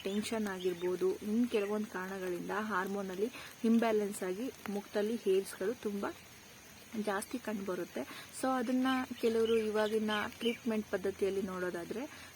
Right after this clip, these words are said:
ಕೆಲವರು ಟ್ರೀಟ್ಮೆಂಟ್ ಮೂಲಕ ಅದನ್ನ ರಿಮೂವ್ ಮಾಡಿಸ್ಕೋತಾರೆ, ಇನ್ ಕೆಲವರು ಲೇಸರ್ ಟ್ರೀಟ್ಮೆಂಟ್ ಮೂಲಕ ರಿಮೂವ್ ಮಾಡಿಸ್ಕೋತಾರೆ, ಇನ್ ಕೆಲವರು ಪಾರ್ಲರ್‌ಗೂ ಆಗಿರ್ಬೋದು ಅಥವಾ ಮನೆಯಲ್ಲಿ ಶೇವರ್ ಮುಖಾಂತರ, ಆ, ರಿಮೂವ್ ಮಾಡಿಸ್ಕೋತಾರೆ, ಇನ್ ಕೆಲವರು ಪಾರ್ಲರ್‌ಗೆ ಹೋಗಿ, ಆ, ವ್ಯಾಕ್ಸಿಂಗ್ ಆಗಿರ್ಬೋದು, ಥ್ರೆಡ್ಡಿಂಗ್ ಆಗಿರ್ಬೋದು, ಈ ರೀತಿ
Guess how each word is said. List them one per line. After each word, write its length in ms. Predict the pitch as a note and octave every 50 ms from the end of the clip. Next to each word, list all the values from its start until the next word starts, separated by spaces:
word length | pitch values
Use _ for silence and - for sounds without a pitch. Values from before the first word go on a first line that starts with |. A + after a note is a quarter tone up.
| - -
ಕೆಲವರು 380 | B3+ B3+ B3 B3 B3 B3 B3 A#3+ A#3+ - - - B3 A#3+ -
ಟ್ರೀಟ್ಮೆಂಟ್ 440 | A#3 A#3+ A#3 - - A3+ G#3+ G#3 A3+
ಮೂಲಕ 300 | G#3+ G3+ G3 F#3 - F#3+
ಅದನ್ನ 260 | F#3+ F#3 F#3 F#3+ G#3+ A#3
ರಿಮೂವ್ 300 | A#3 G#3+ G3 F#3+ F#3+ F#3+
ಮಾಡಿಸ್ಕೋತಾರೆ, 680 | F3+ F3 E3+ F#3+ - - - - - - - A3 A#3 - -
ಇನ್ 200 | A#3 A#3+ B3+ A#3+
ಕೆಲವರು 420 | - - A3+ A3+ A3+ A3+ C4+ D4+ - - - - - - -
ಲೇಸರ್ 380 | A3+ A3+ B3 A#3+ - B3 A#3+ A#3+
ಟ್ರೀಟ್ಮೆಂಟ್ 500 | - A3 A3 G#3+ - G#3+ G#3+ G#3+ - G#3
ಮೂಲಕ 260 | G3 F#3+ G3 - A#3+ A#3+
ರಿಮೂವ್ 320 | A3 G#3 F#3+ F#3+ F#3 F#3
ಮಾಡಿಸ್ಕೋತಾರೆ, 520 | F3+ F3 F3+ - - - F3+ - - G#3
ಇನ್ 260 | - - A#3 B3 C4 B3
ಕೆಲವರು 360 | - A#3+ A3+ A3 A3 A#3+ B3
ಪಾರ್ಲರ್‌ಗೂ 600 | - - A3 G3 F#3+ G3+ G#3+ G#3+ G#3 - G#3+ G3+
ಆಗಿರ್ಬೋದು 640 | F#3+ - G#3 G#3 G3 F#3+ G3 F#3+ F#3 F#3+ G3 F#3+ A3
ಅಥವಾ 200 | G3+ G#3 G#3+ G3+
ಮನೆಯಲ್ಲಿ 360 | G3 F#3 F#3 F#3 F#3+ F#3+ G3
ಶೇವರ್ 400 | G3+ - - F#3+ F3+ F3+ F#3 F#3
ಮುಖಾಂತರ, 520 | F#3+ F3+ F3+ - - F3 F3 E3+ - - F3 G#3 A#3 - - - - - - - -
ಆ, 200 | A3 G#3+ G#3 G#3
ರಿಮೂವ್ 320 | G#3 G#3+ G#3+ G#3 G#3 G3+ G3
ಮಾಡಿಸ್ಕೋತಾರೆ, 480 | F#3+ F3 F3+ - - F3+ - - G#3+
ಇನ್ 200 | G#3 B3+ C4+ C#4
ಕೆಲವರು 260 | - C4+ B3+ B3 B3 A#3+
ಪಾರ್ಲರ್‌ಗೆ 580 | - - A3 G#3 G#3+ A3 A3+ A3 A3 G#3 A3
ಹೋಗಿ, 420 | A3 G#3 G#3+ G#3 G3+ G#3+ B3+ D#4+ F4+ - - - - - - - -
ಆ, 200 | A#3 A3 G#3+ G#3+
ವ್ಯಾಕ್ಸಿಂಗ್ 520 | G#3 G#3+ G#3 G#3 G#3+ - - A#3 G#3+ G3+
ಆಗಿರ್ಬೋದು, 500 | G3 F#3+ F#3 G3+ F3+ F3 F#3 F#3 F3+ F#3
ಥ್ರೆಡ್ಡಿಂಗ್ 440 | F#3 - F#3+ F#3+ F#3 F#3 G#3 G3+ G3
ಆಗಿರ್ಬೋದು, 600 | G3 F#3 F3 F3+ F#3 F3+ F3 F#3 F3+ F3+ F#3 G3 F#3+
ಈ 200 | - A3 G#3+ A3
ರೀತಿ 380 | G#3 G#3 G3+ - - E4 G4